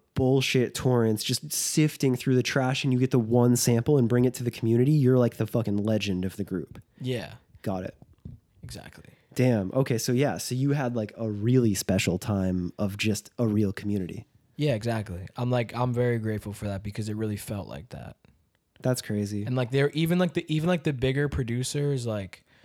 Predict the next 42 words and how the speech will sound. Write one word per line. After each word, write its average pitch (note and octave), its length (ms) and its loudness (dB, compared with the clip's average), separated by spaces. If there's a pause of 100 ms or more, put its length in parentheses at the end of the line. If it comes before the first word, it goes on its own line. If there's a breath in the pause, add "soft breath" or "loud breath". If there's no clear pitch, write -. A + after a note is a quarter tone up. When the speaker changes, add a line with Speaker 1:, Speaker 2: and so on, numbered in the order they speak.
(300 soft breath)
Speaker 2:
some E3 180 0
of F3+ 60 4
them F#3 140 4
were, F3+ 80 2
like, E3+ 200 0
kinda E3 200 0
s-, D3+ 160 -6
like, C3+ 480 -4 (840)
standoffish, C3 1080 -4
like, A#2 320 -8
you A#2+ 100 -4
know, G#2+ 180 -6
kind A#2 240 -8
of G#2+ 140 -8 (560)
snooty. B2 720 -4 (240)
Speaker 1:
Mm-hmm. C#3+ 260 0
Speaker 2:
But, C#3 120 -6
like, C3+ 100 0
a C3 40 0
lot C#3 180 4
of C3+ 60 0
them C3 140 0
were, B2 140 0
would, B2 260 -4
like, A#2 380 -4 (520)
they E3+ 140 -4
re-, F3 160 0
they'd D#3+ 240 -2
re-, E3+ 220 -2
reply A#2 380 -4
to A2+ 80 -6
comments A2+ 520 -4
and A2+ 140 -4
messages A2 460 -6
and A2 100 -6
stuff A2 280 -8
for A#2 120 -10
the A2+ 80 -6
most A2+ 260 -6
part. A#2 180 -4
And, G#2+ 80 -8
like, G#2+ 220 -10